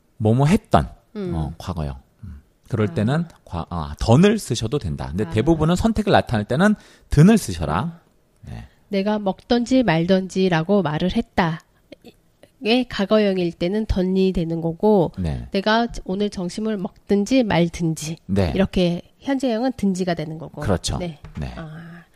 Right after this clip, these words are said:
Speaker 2: 확실한 비교 감사합니다.
Speaker 1: 네. 자, 그렇게 보시면 되고요.
Speaker 2: 음.
Speaker 1: 그리고 우리가 볼 때 이따가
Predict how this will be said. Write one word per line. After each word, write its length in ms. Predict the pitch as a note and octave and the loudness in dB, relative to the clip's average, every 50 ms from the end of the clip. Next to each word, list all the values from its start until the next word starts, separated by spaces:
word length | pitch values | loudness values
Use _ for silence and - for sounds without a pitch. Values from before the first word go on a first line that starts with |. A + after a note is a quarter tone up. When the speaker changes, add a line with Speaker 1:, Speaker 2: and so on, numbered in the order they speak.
| _ _ _ _ _ _ | _ _ _ _ _ _
Speaker 2:
확실한 400 | - A3+ - - - A#3+ G#3+ F#3 | -20 -18 -14 -8 -4 -4 -2 -2
비교 240 | E3+ E3+ E3 E3 E3 | -4 -6 -8 -8 -8
감사합니다. 640 | - E3+ D#3+ - - D#3+ D3+ D#3+ D#3+ - - - - | -6 -8 -8 -6 -6 -8 -8 -8 -10 -12 -14 -16 -12
Speaker 1:
네. 480 | - D2 C#2+ C2 C#2 D#2 A2+ D#3 E3+ - _ _ _ - C2+ | -10 -10 -8 -6 -2 0 0 0 -2 -4 _ _ _ -14 -14
자, 140 | C2+ - _ _ _ _ | -14 -14 _ _ _ _
그렇게 240 | _ A2 - G#2 F2+ | _ -6 -4 -4 -2
보시면 280 | G2 F2+ - - F2 D#2 | -2 -4 -4 -4 -4 -4
되고요. 220 | D#2 F#2+ A2+ C3+ - - | -2 0 -2 -2 -2 -6
Speaker 2:
음. 120 | A3 A3 G3 - - - - - - _ _ _ - | -12 -14 -14 -16 -18 -20 -20 -20 -20 _ _ _ -4
Speaker 1:
그리고 480 | - B2+ C3 C3+ F3 F#3+ G3+ A3+ - - _ _ _ _ _ _ _ - - - | 0 0 4 6 6 6 6 4 0 -10 _ _ _ _ _ _ _ -20 -8 -2
우리가 260 | C3 C3+ D3 E3+ D3+ | 0 2 4 6 4
볼 100 | A#2 F#2+ | 4 4
때 80 | G#2 - _ _ - | -2 -4 _ _ -6
이따가 560 | - C#3+ - - G3 F#3 F3+ F3 F3 F3 E3 | -6 -4 4 6 4 6 8 6 6 6 4